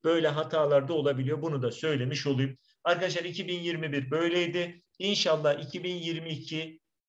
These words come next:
daha iyi, daha güzel, alımın, e, atamanın bol olduğu, çalışanın, hak edenin hedefe ulaştığı bir sınav olur.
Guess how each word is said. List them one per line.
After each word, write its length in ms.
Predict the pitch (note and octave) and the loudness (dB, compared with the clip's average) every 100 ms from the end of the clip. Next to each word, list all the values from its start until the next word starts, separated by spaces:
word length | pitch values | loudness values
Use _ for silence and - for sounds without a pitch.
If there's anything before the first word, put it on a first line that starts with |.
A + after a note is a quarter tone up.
| _ | _
daha 260 | E3+ F3+ F3+ | 4 6 4
iyi, 280 | D#3 D#3 | 4 0
daha 200 | D#3 E3 | 4 4
güzel, 420 | F3 E3 C3 C3+ - | 4 0 -2 0 2
alımın, 600 | D#3 F3 E3 E3 E3 - | 2 2 -2 -6 -8 -4
e, 100 | D3 | 0
atamanın 640 | C#3+ E3 F3 E3 E3 E3 D3+ | 2 0 0 -2 -2 -2 2
bol 160 | E3+ | 4
olduğu, 560 | E3 C#3+ B2 C#3+ D#3+ D#3+ _ _ _ | 4 4 0 -2 -4 -8 _ _ _
çalışanın, 800 | F3+ F3+ F3 D#3+ D#3+ E3 D#3+ - | 2 2 2 0 -2 -6 -10 -4
hak 260 | D#3+ E3 F3+ | 0 2 0
edenin 360 | D#3 D3 D#3 | -2 -4 -4
hedefe 380 | D#3 D3+ D#3 C3 | -4 0 0 -2
ulaştığı 460 | E3 D#3 B2+ D#3+ D3+ | 0 0 0 -4 -6
bir 60 | |
sınav 320 | C3+ D3 C#3+ | -8 -4 -2
olur. 220 | C3 C#3 | 0 -2